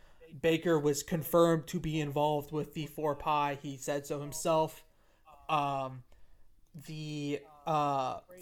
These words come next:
Frazier was espousing Manson, like, Helter Skelter, which a lot of people say that Manson stole Helter Skelter from the Process Church.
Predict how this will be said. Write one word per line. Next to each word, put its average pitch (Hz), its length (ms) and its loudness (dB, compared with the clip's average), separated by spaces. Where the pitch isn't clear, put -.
Frazier 170 640 6
was 156 420 4
espousing 156 840 2
Manson, 160 720 0
like, 147 300 0
Helter 165 300 0
Skelter, 165 440 -2
which 156 340 -6
a 156 160 -4
lot 147 220 2
of 147 60 -8
people 156 300 -6
say 151 280 -6
that - 180 -10
Manson 156 320 -6
stole 147 240 -4
Helter 147 240 -6
Skelter 151 340 -6
from 147 220 -6
the 143 80 -6
Process 143 400 -4
Church. - 480 -4